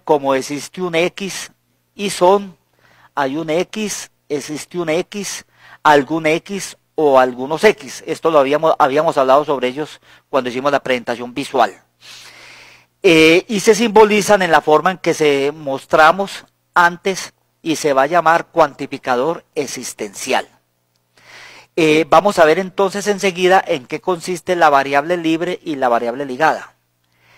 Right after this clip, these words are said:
Entonces, existen tres formas de convertir una función proposicional P de X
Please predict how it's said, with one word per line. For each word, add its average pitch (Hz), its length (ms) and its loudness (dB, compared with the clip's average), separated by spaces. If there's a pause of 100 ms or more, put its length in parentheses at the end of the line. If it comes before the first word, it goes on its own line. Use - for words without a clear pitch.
(260)
Entonces, 160 580 -4
existen 180 680 -2
tres 202 240 2
formas 196 380 2
de 175 140 0
convertir 147 600 -4
una 185 220 -2
función 151 480 -10
proposicional 143 880 -6
P 180 180 0
de 147 220 2
X - 320 -12